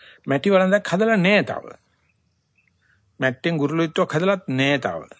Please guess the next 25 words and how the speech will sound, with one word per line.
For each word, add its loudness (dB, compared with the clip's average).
අඩි 0
වළඳක් 2
හදලත් -4
නෑ 2
තව. -6
මැට්ටේ -2
තියෙනවා -4
ඔක්කොම -4
හදන්න -6
පුළුවන් -12
ගතිය. -20
එතකොට -2
මේ 4
වළඳක් 2
බවට 2
පත් 0
කෙරුවයි 0
කියලා -4
කියන්නේ 0
මැට්ට -2
කෙලසෙනවයි 0
කියලා. -20
කෙලසන් 0
නැති 0
මැට්ට -4